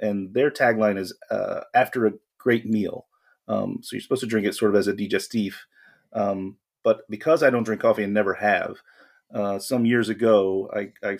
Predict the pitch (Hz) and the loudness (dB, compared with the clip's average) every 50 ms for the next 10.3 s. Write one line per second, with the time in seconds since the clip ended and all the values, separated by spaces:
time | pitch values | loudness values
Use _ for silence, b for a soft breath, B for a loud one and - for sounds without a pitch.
0 | - _ - - - 107 104 98 92 95 98 104 101 101 98 95 92 - - 104 | -10 _ -10 -6 -4 -2 -2 -2 -4 -4 -4 -2 -2 -2 -2 -4 -4 -4 -4 -4
1 | 98 95 92 - - 104 98 95 95 95 98 92 92 - 95 95 - - 90 - | -4 -4 -6 -6 -6 -4 -2 -2 -2 -2 -4 -6 -8 -8 -8 -8 -8 -8 -10 -10
2 | 92 - - 107 110 104 107 101 - - 98 - - - 101 90 - 90 87 87 | -12 -12 -8 -8 -6 -6 -6 -8 -10 -10 -14 -14 -12 -12 -12 -12 -12 -14 -14 -14
3 | 87 85 90 92 _ _ _ 98 95 98 98 - - 104 95 95 - _ b b | -14 -14 -16 _ _ _ _ -18 -18 -18 -18 -14 -10 -10 -10 -10 -10 _ b b
4 | b b b b b _ 117 - - 131 117 113 - - 117 107 - - 143 127 | b b b b b _ -12 -4 0 0 0 0 0 -4 -8 -4 -2 -2 -2 0
5 | - 135 123 113 101 - - - - - 131 120 113 107 107 - 104 - - 110 | 0 0 0 0 0 -4 -8 -14 -8 -6 -4 -2 -2 -4 -4 -8 -6 -2 -2 0
6 | 101 95 98 95 98 113 117 113 110 107 - 98 - - - - - B B B | 0 0 0 0 2 4 4 4 2 0 -4 -10 -12 -10 -10 -10 -12 B B B
7 | B B B B B B B B _ 117 113 107 98 98 98 98 98 98 _ _ | B B B B B B B B _ -6 -4 -4 -4 -4 -6 -8 -10 -12 _ _
8 | _ _ _ _ _ - 117 117 117 117 110 107 120 113 113 107 110 110 - - | _ _ _ _ _ 0 4 4 6 4 4 2 2 4 6 6 6 4 4 2
9 | 98 95 95 120 107 110 107 107 107 104 107 113 - - - - - - 98 107 | -2 -2 0 2 4 6 6 6 4 4 2 -2 -8 -10 -12 -12 -12 -12 -10 -6
10 | 104 98 98 98 110 | -6 -4 -4 -6 -8